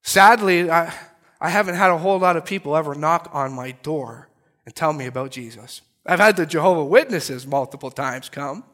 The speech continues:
I've not had many people, maybe once in my life, have I ever had somebody hand me a gospel tract. How many times have you had people come up to you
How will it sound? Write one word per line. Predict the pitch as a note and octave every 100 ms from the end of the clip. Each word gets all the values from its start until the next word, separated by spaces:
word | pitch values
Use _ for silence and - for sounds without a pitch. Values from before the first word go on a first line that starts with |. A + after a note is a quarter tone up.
| _ _ _ _ _ _ _ _ -
I've |
not | A3 C#4+
had | C#4+ A#3+ F3 -
many | G3 A#3+ C4+
people, | - D4 B3 F3+ C#3 -
maybe | G#3 C4+ F#3+
once | C3+ G#3 D4 -
in | - G#3+
my | G3+ G3+ F3+
life, | D#3 G3 C3+ - - - _ _ _ _
have | - D#3
I |
ever | D#3+ G#3
had | A3 G#3 F#3+
somebody | - F#3+ D3+ C#3 C3+
hand | D#3 D#3
me | D3+ C3+
a |
gospel | B2+ B2+ C3+ C#3+ - C#3
tract. | B2+ - B2+ D#2+ - - - _ _ _ _ _ _ _ _ _ _ _ _ _ _
How | C#4+
many | B3+
times | - A3+ G#3
have | F#3+ E3
you | G3
had | F3 D#3 D3+
people | F#3 D3+ B2+
come | - D#3
up | D3+ -
to | C3+
you | C3 D3+ B2 D#3